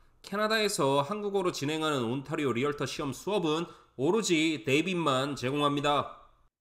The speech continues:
자, 이번 모듈 쓰리는요, 오피스랑 리테일에 관한 거. 우리, 어, 모듈 투에서 오피스 빌딩과 리테일에 대한 어떤 건축에 대해서 봤는데,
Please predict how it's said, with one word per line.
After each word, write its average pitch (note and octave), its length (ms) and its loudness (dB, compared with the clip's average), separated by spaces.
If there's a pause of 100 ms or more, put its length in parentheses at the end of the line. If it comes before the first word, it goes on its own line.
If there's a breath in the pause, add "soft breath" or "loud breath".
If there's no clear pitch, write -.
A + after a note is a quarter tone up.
자, D3 180 4
이번 C#3 400 -2
모듈 D#3 340 0
쓰리는요, G3 920 0
오피스랑 G3+ 1200 2
리테일에 D#3+ 480 2
관한 G#2 260 2
거. G2 140 0
우리, E3+ 500 2 (120)
어, A#2 260 0
모듈 G3 380 2
투에서 F3 600 0 (220 loud breath)
오피스 B3 520 -2
빌딩과 G3 480 2
리테일에 F3+ 560 0
대한 D#3+ 280 0
어떤 F3+ 320 -4
건축에 A3+ 640 0
대해서 G#3+ 180 0
봤는데, C3 380 4